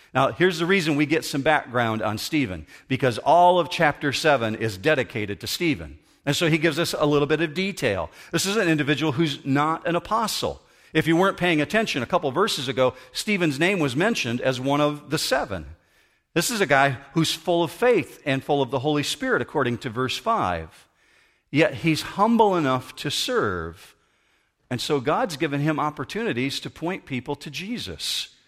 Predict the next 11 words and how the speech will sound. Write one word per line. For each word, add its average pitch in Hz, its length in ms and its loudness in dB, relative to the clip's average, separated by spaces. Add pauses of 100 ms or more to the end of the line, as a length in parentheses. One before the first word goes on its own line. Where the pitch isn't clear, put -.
(320)
And 127 140 0
that's 117 160 0
what 151 100 -4
we 160 80 0
see 147 220 -2
him 156 220 -2
doing 226 320 0
here 110 240 0 (160)
in 143 160 2
verse 120 360 -2
eight. 208 460 -4